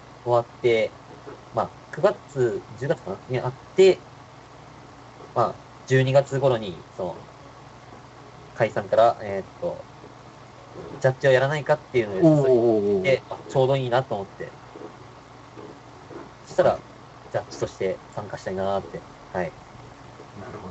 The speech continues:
Speaker 2: どですね。甲斐さんからのそのお声がかかって、それを受ける理由が、東北デュエルフェスタで生まれていたみたいなね。
Speaker 1: はい。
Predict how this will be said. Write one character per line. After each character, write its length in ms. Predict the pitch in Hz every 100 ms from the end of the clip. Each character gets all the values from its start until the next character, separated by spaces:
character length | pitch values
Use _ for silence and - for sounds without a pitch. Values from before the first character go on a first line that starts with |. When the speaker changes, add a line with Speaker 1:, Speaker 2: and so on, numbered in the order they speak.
| 90
Speaker 2:
ど 60 |
で 100 | 92
す 140 | - 101
ね。 180 | 101 101
甲 120 | -
斐 80 | 95
さ 120 | -
ん 100 | 85
か 100 | 87
ら 60 | 87 90
の 120 | 90
そ 100 | -
の 80 | 190
お 140 | 185
声 240 | - 135 139
が 100 | 131
か 140 | -
か 120 | 202
っ 60 | 196 - - -
て、 300 | 240 254 196 - - - -
そ 120 | -
れ 60 | 170
を 80 | 156
受 120 | 160
け 100 | 214
る 140 | 196 180
理 160 | 196
由 240 | 214 220 226
が、 300 | 262 277 269 - - -
東 220 | 120 113 110
北 100 | 104
デ 100 | 110
ュ 80 |
エ 40 | 120
ル 80 | 113
フ 80 |
ェ 60 | 123
ス 80 | -
タ 100 | 113
で 80 | 95 - - -
生 100 | 113
ま 180 | 127 175
れ 100 | 170
て 180 | 160 143
い 40 |
た 140 | 110 98
み 60 | - - - - -
た 60 |
い 40 | 117
な 60 |
ね。 160 | 147 165
Speaker 1:
は 40 |
い。 40 | 160